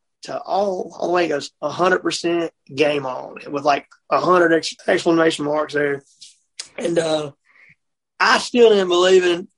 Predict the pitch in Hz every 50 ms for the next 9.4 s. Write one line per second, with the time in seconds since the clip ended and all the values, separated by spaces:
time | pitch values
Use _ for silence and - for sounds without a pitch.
0 | _ - 160 160 156 160 - 170 160 - 180 180 180 180 180 180 180 185 - 180
1 | 175 165 156 165 175 180 175 170 - 175 170 175 180 175 165 160 151 147 143 139
2 | 151 165 170 170 160 165 170 170 - _ - 160 160 160 160 156 147 143 135 -
3 | - 165 160 156 147 143 - - _ _ _ _ _ _ _ _ - - 190 196
4 | - - 175 170 165 165 160 147 147 147 147 147 143 139 139 139 135 _ _ _
5 | _ _ _ _ _ _ _ _ 170 170 170 160 143 139 151 156 151 143 139 135
6 | - - - _ _ _ _ _ _ _ _ _ _ _ _ - - - 175 175
7 | 170 160 156 151 143 139 139 - - _ _ _ _ - 151 156 156 156 156 151
8 | 147 143 - 143 131 123 123 - - - - - _ _ - 143 143 143 143 143
9 | - - 151 151 139 127 120 -